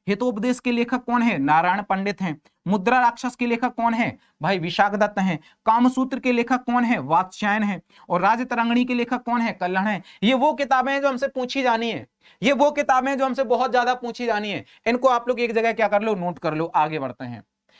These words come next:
भारत की इनमें से, भारत की इनमें से कौन सी नदी पूर्व से पश्चिम की ओर बहती है, पूर्व से पश्चिम की ओर बहती है। ये आपसे क्या पूछा गया है, क्वेश्चन पूछा गया, बहुत ही प्यारा क्वेश्चन है।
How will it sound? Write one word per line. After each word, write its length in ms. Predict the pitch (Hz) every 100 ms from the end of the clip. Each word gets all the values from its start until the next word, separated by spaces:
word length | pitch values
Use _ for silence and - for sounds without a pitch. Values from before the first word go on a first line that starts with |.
| - -
भारत 380 | 160 208 254 262
की 100 | 254
इनमें 380 | 262 247 233 247
से, 240 | - 240 - _ _ 151
भारत 340 | 180 220 262 247
की 60 |
इनमें 360 | 247 226 226 240
से 180 | 233 233
कौन 320 | - 240 247
सी 200 | 240 226
नदी 320 | 202 196 220
पूर्व 460 | 220 - 240 247 233 _ _ _
से 240 | 233 226 226 - - 233
पश्चिम 400 | 226 - 254 262
की 240 | 220 220
ओर 200 | 208 208
बहती 340 | 185 170 175 185
है, 180 | 131 - - _ 247
पूर्व 280 | 269 285
से 140 | 262 262
पश्चिम 380 | 254 - 254 226
की 80 |
ओर 160 | 240 226
बहती 280 | 180 175 226
है। 80 | 220
ये 100 | 220
आपसे 260 | 214 226
क्या 140 | 214 208
पूछा 260 | 190 208
गया 120 | 190
है, 60 | 208
क्वेश्चन 320 | 196 180 165
पूछा 240 | 175 175 180
गया, 140 | 196
बहुत 320 | 156 165 175
ही 60 | 175
प्यारा 280 | 170 147 151
क्वेश्चन 320 | 147 147
है। 80 | 135